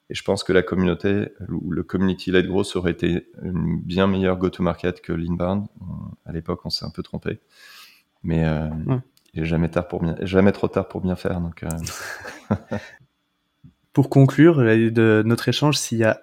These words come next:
Speaker 2: une chose à retenir de tout ce qu'on s'est dit pour toi, pour, euh, bah, un fondateur qui veut du coup amorcer, euh, bah, sa,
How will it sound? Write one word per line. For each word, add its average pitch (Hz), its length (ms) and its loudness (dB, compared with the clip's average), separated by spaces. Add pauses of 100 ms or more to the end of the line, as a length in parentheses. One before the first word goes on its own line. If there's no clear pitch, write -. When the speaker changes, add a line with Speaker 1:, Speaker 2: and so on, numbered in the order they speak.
(120)
Speaker 2:
une 151 140 6
chose 139 200 4
à 131 60 8
retenir 127 320 2
de 113 80 2
tout - 100 -12
ce - 80 -8
qu'on 123 120 0
s'est 123 120 2
dit 127 160 2
pour 139 220 -6
toi, 131 260 4 (240)
pour, - 240 -2
euh, 107 220 4
bah, 107 180 4
un 110 60 4
fondateur 123 440 0
qui - 140 -4
veut 120 140 2
du 120 140 -2
coup 151 260 2 (440)
amorcer, 120 580 6
euh, 104 760 2
bah, 98 100 -4
sa, 98 220 -2